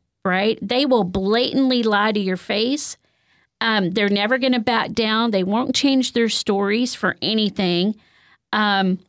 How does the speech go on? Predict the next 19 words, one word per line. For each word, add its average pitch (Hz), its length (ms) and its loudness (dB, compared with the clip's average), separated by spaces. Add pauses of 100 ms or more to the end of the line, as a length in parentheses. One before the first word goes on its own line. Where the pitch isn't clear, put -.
(640)
and 226 480 0 (160)
they 240 480 2
are 226 160 2
going 233 460 2
to, 202 840 0 (460)
lying 277 480 4
is 240 160 0
like 214 140 0
the 208 80 0
cornerstone 233 920 2
of 185 200 -2
destructive, 190 720 -2
their 196 160 0
destructive 175 540 -2
behavior. - 480 -8 (120)
Lying, 208 520 0
everything's 220 460 -2
a 185 80 -2
lie. - 420 -4